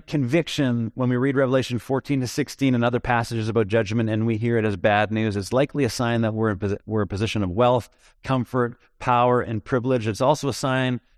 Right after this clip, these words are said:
that we likely need to close the gap between those in our world that don't have a voice, who have been forgotten. And I think when we get to know the stories and the names of people who are voiceless and forgotten, we realize that there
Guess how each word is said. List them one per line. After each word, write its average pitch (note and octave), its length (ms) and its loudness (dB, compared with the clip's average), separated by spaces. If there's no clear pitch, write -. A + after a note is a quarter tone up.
that A#2 80 -2
we A#2+ 100 4
likely E3 460 0
need D3+ 120 0
to C3 80 -2
close C3+ 480 -2
the - 80 -2
gap A2+ 480 0
between A2+ 460 -2
those B2+ 500 2
in B2 100 0
our A2+ 140 0
world G#2 480 0
that G2+ 220 0
don't G#2+ 300 2
have G#2 200 0
a G2+ 80 2
voice, F#2 720 -4
who G2+ 80 -6
have F#2 140 -2
been F#2 180 -4
forgotten. E2+ 640 -4
And A2+ 120 0
I B2+ 60 4
think C3+ 180 0
when C3 120 0
we B2 140 0
get A#2+ 220 0
to C3+ 100 -4
know A2+ 540 0
the G#2+ 80 -6
stories G#2 680 0
and G#2 140 0
the G#2 40 2
names A2 640 0
of F#2+ 140 -8
people A#2 340 0
who G#2+ 120 2
are G2 100 2
voiceless G#2+ 540 -2
and F#2+ 140 -4
forgotten, G2+ 520 2
we G#2 160 0
realize G#2 640 2
that G2+ 200 -2
there A2 280 0